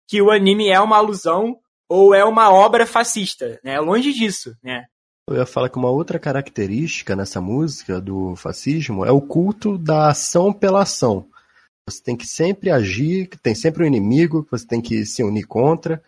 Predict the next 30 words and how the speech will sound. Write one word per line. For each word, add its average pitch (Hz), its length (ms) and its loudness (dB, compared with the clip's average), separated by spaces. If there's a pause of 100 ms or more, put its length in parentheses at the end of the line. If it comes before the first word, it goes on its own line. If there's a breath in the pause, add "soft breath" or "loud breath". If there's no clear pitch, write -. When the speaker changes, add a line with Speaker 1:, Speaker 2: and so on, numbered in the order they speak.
(380 loud breath)
Speaker 2:
E, 220 160 0
Leandro, 220 440 0
por 143 100 -10
favor, 110 360 0 (120)
lê 247 460 -2
pra 165 180 0
mim 156 80 2
de 131 120 -2
novo 127 160 2
a 113 40 0
parte 120 360 -2
da 110 100 0
música 107 600 -4 (340 soft breath)
que - 100 -12
falava 127 440 2
sobre 127 720 0
a 113 140 0
noite, 131 560 0
alguma 151 220 0
coisa 147 240 0
acontecer 135 340 -6
de 110 120 -2
noite 127 320 2
fora 123 220 2
do 117 60 -4
palácio. 92 600 -4 (100)
Speaker 1:
Deixa - 140 -10
eu 135 60 -8
ver 143 80 -6
aqui. 120 360 -14